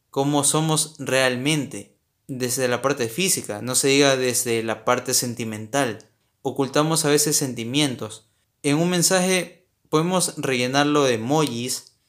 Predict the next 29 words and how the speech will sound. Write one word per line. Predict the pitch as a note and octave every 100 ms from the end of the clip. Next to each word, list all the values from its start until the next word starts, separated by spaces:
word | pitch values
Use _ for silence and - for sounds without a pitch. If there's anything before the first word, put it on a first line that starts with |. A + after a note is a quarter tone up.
| _ _
podemos | A#2+ B2+ C3+ C3+ - -
rellenarlo | B2 A#2 A2+ A2+ A#2+ B2 B2 B2 A#2+
de | A#2 A2+
testamentos, | A#2 A2 - G#2+ C3+ C#3 A#2 B2 B2 - _ _ _ _
pero | D3+ D3
si | D3 D3
no | D#3
lo | F3
sentimos | E3 C3+ B2 D3+ D#3+ C#3+
de | A2+
verdad, | G#2+ B2 A#2 - -
si | - A#2+
no | B2+ C#3+
lo | D3 D3
expresamos | C3+ - - - - A2+ G#2+ E3+ E3 A#2 A#2+ - - _ _
físicamente | - E3+ - D3+ D3+ F3 C#3+
de | C3
la | A#2
boca | A#2 D3 D3+ B2
para | A2
afuera | G#2 D3 C3 A#2+
a | A#2+
la | A2+ A2
persona, | D3 - C3+ B2 A#2+ - _ _ -
se | - A#2+
lo | A#2+
demostramos | A#2 A2 - B2+ C#3 C#3
con | C3
acciones, | A2 G2+ - C#3+ B2 B2 -